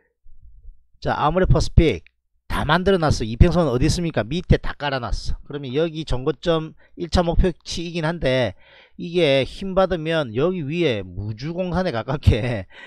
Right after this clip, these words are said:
<laughs> 이격이 좀 있어요. 그러면 올라갈 폭 제법 있어요. 자,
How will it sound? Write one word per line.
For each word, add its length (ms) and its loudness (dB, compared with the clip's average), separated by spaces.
<laughs> 280 -20
이격이 600 -2
좀 160 -8
있어요. 480 0
그러면 380 -6
올라갈 340 2
폭 220 0
제법 260 0
있어요. 600 -6
자, 80 -4